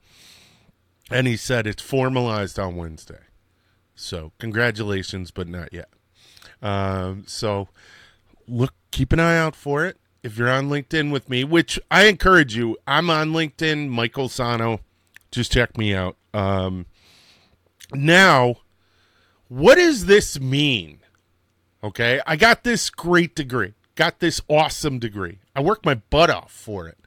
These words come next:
Um, what am I going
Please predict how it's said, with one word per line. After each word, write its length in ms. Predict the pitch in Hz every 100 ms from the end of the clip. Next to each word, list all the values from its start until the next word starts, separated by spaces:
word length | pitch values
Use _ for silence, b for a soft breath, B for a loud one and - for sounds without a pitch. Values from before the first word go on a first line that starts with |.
| b b b b b 131
Um, 680 | 131 127 127 123 117 113 107 _ _ _ _ _ _ _ _ _ _ _ _ - -
what 520 | 98 98 127 202 - -
am 200 | 160 165 -
I 460 | 139 143 147 143 117
going 600 | 117 120 123 127 120 117